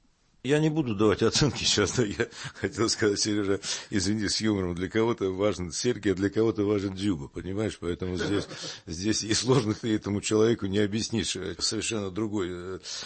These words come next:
э, у человека звукоряд и, как бы, и видеоряд, да? А, я вернусь опять к литературе, перейду к тому, о чём говорил, что Сережа. А почему, э, русская, почему литература? Вот литература, воздействие литературы, оно идёт, она ходит изнутри. То есть, если мы, знаете, когда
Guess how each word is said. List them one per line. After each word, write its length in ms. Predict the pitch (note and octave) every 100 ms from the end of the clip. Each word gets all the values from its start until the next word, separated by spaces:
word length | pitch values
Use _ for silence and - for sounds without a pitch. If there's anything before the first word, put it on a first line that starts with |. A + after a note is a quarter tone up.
| -
э, 160 | - F2+
у 160 | F#2 F2+
человека 320 | G#2 G2 F2+
звукоряд 640 | E2+ G2 F#2+ A2 A#2+ -
и, 80 | F#2
как 200 | - F#2
бы, 120 | F#2
и 180 | A#2+ B2
видеоряд, 720 | A#2 B2 F2+ F#2+ F#2 E2+ D#2+
да? 180 | G2 B2+ - - - -
А, 260 | A2 G#2+
я 360 | A2 A2 G2+ C#3
вернусь 340 | C3+ C3+ D3
опять 240 | A#2 C3 A2+
к 60 |
литературе, 580 | B2 A2 C#3+ D3+ F#3 D3+
перейду 400 | G#2 A#2 A#2+ A2+
к 60 | G2
тому, 220 | A#2+ A2
о 40 |
чём 220 | F#2+ A2 F#2+
говорил, 260 | G2+ G2
что 160 | F2 G#2
Сережа. 460 | A#2 C#3 C3 G2+ - B2+
А 100 | G2
почему, 500 | - B2+ D#3 D3 C#3
э, 280 | A#2+ A#2 A2
русская, 300 | B2 G2+ -
почему 260 | - C3+
литература? 720 | C#3+ - A#2 A#2 - C3+ F#2+
Вот 200 | E2 F2+
литература, 640 | - G2+ C3+ C#3+ D3 G3 E3
воздействие 580 | A#2+ B2 E3 E3+ D3+
литературы, 640 | C#3 C3 C3+ C#3 F3 D#3+ -
оно 280 | A#2+ D3
идёт, 440 | D#3+ B2 G#2+ D3+ -
она 260 | - A2 C#3
ходит 340 | C#3+ B2+ A#2+
изнутри. 540 | C3 B2+ C#3 B2+ G2 B1+ -
То 80 | E2+
есть, 160 | D#2
если 260 | G#2+ A#2 B2
мы, 180 | A#2 A#2
знаете, 200 | B2 -
когда 300 | G#2 G#2